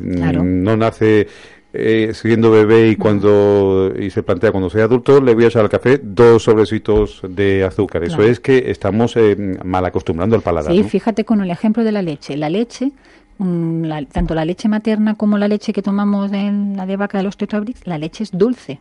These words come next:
Speaker 1: porque tiene pequeñas cantidades de azúcar, el azúcar característico de la leche. Entonces, cuando un, cuando somos pequeñitos y lo que estamos tomando es la leche, rápidamente cuando nos ponemos a, o nos empiezan a preparar ya el vaso de leche, nos lo empiezan a camuflar, que si ahora le echo el colacao,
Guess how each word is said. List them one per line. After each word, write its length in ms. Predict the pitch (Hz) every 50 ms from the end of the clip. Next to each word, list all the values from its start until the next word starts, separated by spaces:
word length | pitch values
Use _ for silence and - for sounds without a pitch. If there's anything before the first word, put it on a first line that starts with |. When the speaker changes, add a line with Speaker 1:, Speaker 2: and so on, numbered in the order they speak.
| _ _
Speaker 1:
porque 200 | - 180 - 170 -
tiene 200 | - 175 185 180
pequeñas 340 | 185 - - 180 170 170
cantidades 500 | - 175 165 - 160 156 156 151 156 147
de 40 | -
azúcar, 380 | 151 - - 240 226 - 170 156
el 80 | 151
azúcar 320 | 147 - - 160 - 170 175
característico 580 | - 165 160 - - 156 160 - - - -
de 100 | 151 151
la 80 | 147 151
leche. 340 | 170 214 233 - - 175 - - - - -
Entonces, 200 | _ - 175 156 -
cuando 300 | - 156 156 151 160 160
un, 180 | 180 190 190
cuando 220 | - 175 156 156 160
somos 240 | - 185 214 220
pequeñitos 680 | - - 226 - 226 226 247 269 262 - 165 139 - _ _ -
y 60 | 180
lo 80 | 175 156
que 40 | 151
estamos 280 | - - 170 190 190 -
tomando 280 | 214 208 214 208 208
es 80 | 214 202
la 120 | 202 208
leche, 200 | 226 233 - 202
rápidamente 640 | 175 185 190 - - 214 220 220 226 240 233 226 180
cuando 260 | 165 - 151 151 147 143
nos 120 | 147 -
ponemos 400 | - - 139 143 165 196 185 -
a, 220 | 214 208 202 202 - -
o 60 | 185
nos 200 | 165 156 - _ _ _ -
empiezan 280 | 170 156 165 202 202
a 40 | 202
preparar 320 | - 208 196 214 202 220 208
ya 100 | 190 220
el 100 | 214 180
vaso 220 | 175 185 - - 214
de 100 | 214 220
leche, 220 | 226 220 - 240
nos 160 | 214 202 185 175
lo 80 | 165
empiezan 320 | 165 160 - 180 - 220 208
a 80 | 185
camuflar, 520 | - 175 156 147 139 - - 143 131 - - - - - - - -
que 100 | - -
si 120 | - - 175
ahora 120 | 170 170 165
le 80 | 165
echo 140 | 165 - 165
el 40 | - -
colacao, 520 | - 139 139 147 - - 214 214 196 196